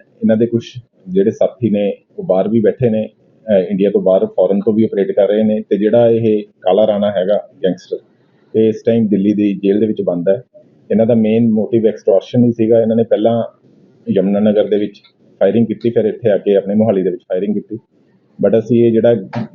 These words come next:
ਗੈਂਗ ਹੈ ਇਹ ਬਸਟ ਕਰ ਲਿਆ। ਇਹਦਾ ਦੂਸਰਾ ਸਾਥੀ ਨੂੰ ਵੀ ਅਸੀਂ ਜਲਦੀ ਅਰੈਸਟ ਕਰ ਲਾਂਗੇ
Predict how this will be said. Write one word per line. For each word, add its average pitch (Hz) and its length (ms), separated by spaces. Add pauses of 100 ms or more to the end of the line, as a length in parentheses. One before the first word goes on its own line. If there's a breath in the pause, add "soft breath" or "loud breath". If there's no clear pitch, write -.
ਗੈਂਗ 101 260
ਹੈ 107 60
ਇਹ 110 60
ਬਸਟ 95 300
ਕਰ 92 200
ਲਿਆ। 98 200
ਇਹਦਾ 104 160
ਦੂਸਰਾ 104 360
ਸਾਥੀ 110 360
ਨੂੰ 107 100
ਵੀ 117 80
ਅਸੀਂ - 160
ਜਲਦੀ 101 340
ਅਰੈਸਟ 107 240
ਕਰ - 160
ਲਾਂਗੇ 107 280